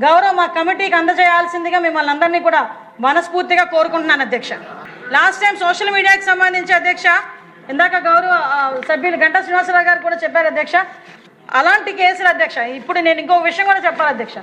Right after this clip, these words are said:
ఇప్పుడు ఈ సుమారుగా నేను నూ-, ప-, పదకొండు వందల ఇరవై రెండు కేసులు అని చెప్పాను, అధ్యక్ష.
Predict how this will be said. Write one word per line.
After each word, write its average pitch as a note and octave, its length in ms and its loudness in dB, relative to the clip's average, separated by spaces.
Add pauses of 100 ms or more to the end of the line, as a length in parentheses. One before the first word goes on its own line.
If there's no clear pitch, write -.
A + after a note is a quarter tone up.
(400)
ఇప్పుడు E4+ 240 0
ఈ E4 80 2
సుమారుగా F#4+ 500 2
నేను F4+ 240 -2
నూ-, E4+ 260 2
ప-, D4+ 180 0
పదకొండు E4+ 360 2
వందల E4+ 180 2
ఇరవై E4 200 4
రెండు E4 160 0
కేసులు E4+ 320 -2
అని D4+ 120 -4
చెప్పాను, C#4 240 -2
అధ్యక్ష. G#3+ 240 -12